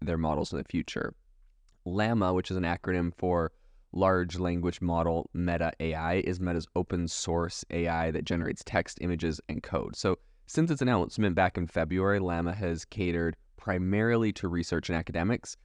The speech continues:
but with the impending release of its commercial version, a wider demographic, including developers and businesses, I think are gonna get, um, the chance to innovate using this foundational model. So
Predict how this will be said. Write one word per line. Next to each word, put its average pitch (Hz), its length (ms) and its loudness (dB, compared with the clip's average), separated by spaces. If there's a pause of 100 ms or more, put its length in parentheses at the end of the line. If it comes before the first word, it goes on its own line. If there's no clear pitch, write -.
(420)
but 110 220 4
with 117 180 0
the 131 180 2
impending 110 500 0
release 101 300 2
of 95 60 2
its - 120 -2
commercial 110 460 0
version, 85 600 0
a 82 60 -2
wider 85 340 0
demographic, 85 880 0
including 110 540 0
developers 87 440 2
and 78 140 -2
businesses, 87 560 0
I 80 100 0
think 82 220 -2
are 80 100 0
gonna 82 180 -2
get, 82 240 -2 (460)
um, 85 200 2
the 82 80 0
chance 87 380 -2
to 92 240 0
innovate 90 360 2
using 90 420 0
this 80 140 -2
foundational 78 520 -2
model. 67 300 -2
So 110 260 0